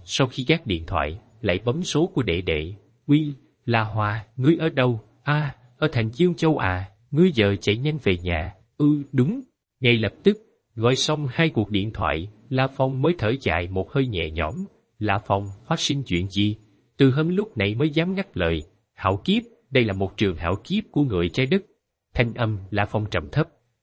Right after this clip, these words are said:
thanh âm La Phong trầm thấp, khiến sắc mặt Từ Hân thay đổi. Trong quái thú hải vực, xuất hiện nhẹ một đầu thôn phệ thú,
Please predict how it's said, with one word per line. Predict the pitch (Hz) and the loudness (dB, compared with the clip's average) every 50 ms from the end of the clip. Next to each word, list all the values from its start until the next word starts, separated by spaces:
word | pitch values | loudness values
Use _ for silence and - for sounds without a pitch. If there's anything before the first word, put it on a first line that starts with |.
| _ - | _ -2
thanh | 151 147 147 | -2 -2 0
âm | 139 139 139 135 | 0 -2 -2 -2
La | 135 135 131 131 127 | -2 0 0 -2 -2
Phong | - - 131 127 - | -2 -2 -4 -2 -2
trầm | - 82 69 - | -4 -6 -4 -2
thấp, | - 170 190 - _ _ _ _ _ _ _ | -2 -2 -2 -2 _ _ _ _ _ _ _
khiến | _ - 160 214 233 | _ 0 2 2 2
sắc | - - 214 - - | 0 -2 -2 -2 -2
mặt | 110 101 - - - | -2 -2 -2 -4 -2
Từ | - 110 110 113 | 0 0 0 0
Hân | - 147 143 143 139 | 0 0 0 0 0
thay | - 131 131 | 0 -2 0
đổi. | 120 90 80 90 117 156 175 - _ _ _ _ _ _ _ - | 0 0 -2 -2 -2 -6 -8 -10 _ _ _ _ _ _ _ -2
Trong | - 156 143 139 | 0 0 0 2
quái | 143 160 165 | 2 0 0
thú | 165 - 175 190 190 | 2 0 0 0 0
hải | - 117 117 127 | 0 0 0 0
vực, | - - 95 87 - - _ _ _ | 0 0 -2 -2 -2 -10 _ _ _
xuất | - - 208 208 208 | -4 -2 -2 -2 0
hiện | - 147 139 120 | 0 -2 -2 0
nhẹ | 110 98 90 92 | 2 0 0 0
một | 101 104 101 98 - - | -2 -2 -4 -4 -2 0
đầu | 117 117 123 120 - | 0 2 2 0 0
thôn | - 147 147 123 | 0 -2 -2 0
phệ | - - 82 95 | -2 -2 -2 -2
thú, | - - 131 139 175 208 220 | 0 0 0 0 0 -2 -6